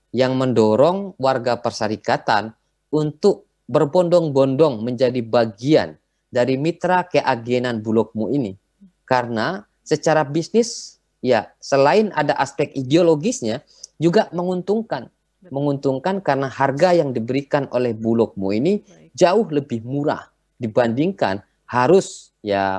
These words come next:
Speaker 1: mereka berjalan secara sendiri-sendiri.
Speaker 2: Ya.
Speaker 1: Dan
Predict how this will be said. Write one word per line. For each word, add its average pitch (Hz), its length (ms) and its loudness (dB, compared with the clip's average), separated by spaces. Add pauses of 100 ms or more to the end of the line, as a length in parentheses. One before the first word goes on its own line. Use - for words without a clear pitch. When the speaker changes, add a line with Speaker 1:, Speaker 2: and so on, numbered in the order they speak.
Speaker 1:
mereka 127 320 0
berjalan 120 560 -2
secara 107 560 -2 (320)
sendiri-sendiri. 98 1300 -2 (400)
Speaker 2:
Ya. - 160 -20
Speaker 1:
Dan 131 560 -2